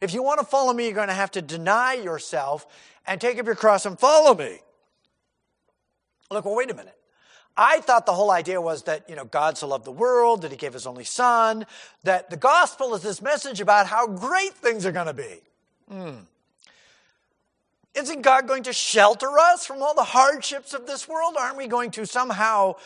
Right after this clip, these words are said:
I mean, come on, we're serving God here. We're going to have great benefit, right? When we look at, for instance, the book of Job, the book of Job is a discussion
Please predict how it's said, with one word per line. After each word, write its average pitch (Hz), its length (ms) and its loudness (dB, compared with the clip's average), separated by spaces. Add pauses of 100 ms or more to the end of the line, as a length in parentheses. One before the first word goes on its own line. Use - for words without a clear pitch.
(140)
I 233 60 -10
mean, 214 240 -12
come 311 160 -6
on, 381 340 2
we're 202 160 0
serving 226 460 -4
God 330 400 6
here. 214 280 0
We're 180 120 -2
going 185 220 -2
to 180 60 -8
have 170 300 0
great 214 340 -4
benefit, 254 520 -6
right? 180 260 2 (800)
When 302 240 -12
we 320 80 -8
look 294 260 -4
at, 208 360 -4 (120)
for 208 160 -6
instance, 202 340 -8
the 190 100 -2
book 156 180 -2
of 165 100 -4
Job, 175 500 2 (760)
the 208 60 -2
book 294 300 -6
of 311 140 -16
Job 180 500 -2 (140)
is 175 160 -10
a 185 100 -6
discussion 165 800 -6